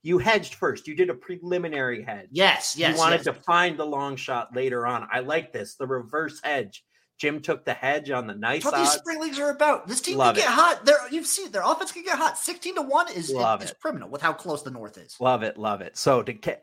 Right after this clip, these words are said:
Speaker 1: y'all, if you wanna take advantage of that Edge Boost, go to sports gambling podcast dot com slash edge to sign up today. That's sports gambling podcast dot com slash edge. Ladies and gentlemen, that is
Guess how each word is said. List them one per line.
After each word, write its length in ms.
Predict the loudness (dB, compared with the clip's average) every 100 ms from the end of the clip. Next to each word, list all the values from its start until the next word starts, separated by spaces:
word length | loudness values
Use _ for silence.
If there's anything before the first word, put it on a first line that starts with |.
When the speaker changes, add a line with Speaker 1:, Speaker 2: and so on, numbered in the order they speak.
| _
Speaker 1:
y'all, 380 | 0 6 6 6
if 120 | 0
you 80 | -2
wanna 180 | -2 -2
take 200 | -2 -2
advantage 400 | 0 0 -2 -4
of 80 |
that 240 | -2 -2 0
Edge 300 | 0 -2 -2
Boost, 260 | -2 -2 -2
go 100 | -4
to 60 |
sports 320 | -2 -2 -2
gambling 300 | -2 -4 -6
podcast 480 | -2 -2 0 -4 -2
dot 240 | -4 -4 -2
com 340 | -2 -2 -6
slash 400 | -8 -8 -8 -4 0
edge 260 | 0 0
to 100 | -12
sign 280 | -2 0 0
up 120 | -4
today. 360 | -2 0 0 -4 -16 _
That's 200 | -8 -8
sports 260 | -4 -2 -2
gambling 320 | -4 -4 -4
podcast 480 | -2 -2 0 -4 -4
dot 240 | -4 -6
com 260 | -4 -4 -4
slash 340 | -6 -6 -6 -4
edge. 420 | 0 0 -2 -12 _ _ _ 6
Ladies 280 | 8 6
and 80 | -2
gentlemen, 400 | 0 0 0 -4 -10 _ 4
that 300 | 8 8 6
is 340 | 2 2 2